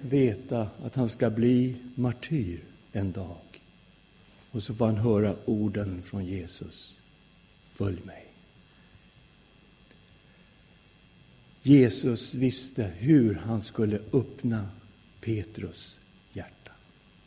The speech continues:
Jesus talade en dag till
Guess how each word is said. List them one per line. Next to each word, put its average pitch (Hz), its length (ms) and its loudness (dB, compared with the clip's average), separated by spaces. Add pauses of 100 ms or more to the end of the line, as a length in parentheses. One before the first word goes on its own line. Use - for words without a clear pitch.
(3750)
Jesus 156 460 4
talade 143 460 6
en 143 120 4
dag 135 340 4 (760)
till 127 220 4